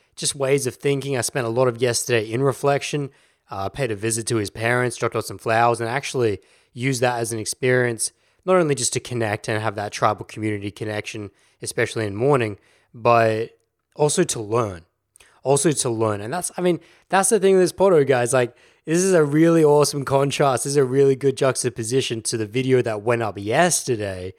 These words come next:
Yesterday's video was a scorcher. If you have not seen it yet, it's titled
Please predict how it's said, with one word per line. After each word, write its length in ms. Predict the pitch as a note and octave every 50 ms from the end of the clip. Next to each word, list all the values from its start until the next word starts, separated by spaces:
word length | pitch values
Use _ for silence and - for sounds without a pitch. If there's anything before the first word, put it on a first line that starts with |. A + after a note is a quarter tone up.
| _ _ _ _ _ _ _ _ -
Yesterday's 800 | A2+ A2+ B2+ D#3+ G#3+ B3 G#3 - - A#3+ A3+ G#3 F#3 E3 C#3 C3+
video 500 | C3+ D3+ D3+ D3+ C#3+ B2+ A#2+ A2+ A2 - - _ _ _ _ _
was 360 | - B2 B2+ B2 A#2+ A#2+ B2 C#3
a 320 | B2+ A#2+ C3 C#3+ C#3+ D3
scorcher. 760 | C#3+ - - - - - C#3+ E3 F3+ E3 - - - A#2 F#2+ - - _ _ _ _ _ _ _ _
If 140 | - - C#3+
you 100 | D#3+ D3+
have 160 | D3+ E3 D3
not 240 | D#3 E3 E3 D3 -
seen 220 | - E3+ E3 D#3
it 100 | C#3+ B2
yet, 240 | A2+ A2+ A2 A2+ A2+
it's 160 | A2+ A2+ -
titled 540 | - - D3 C#3+ C#3 D3 D3 C#3+ B2 G#2 -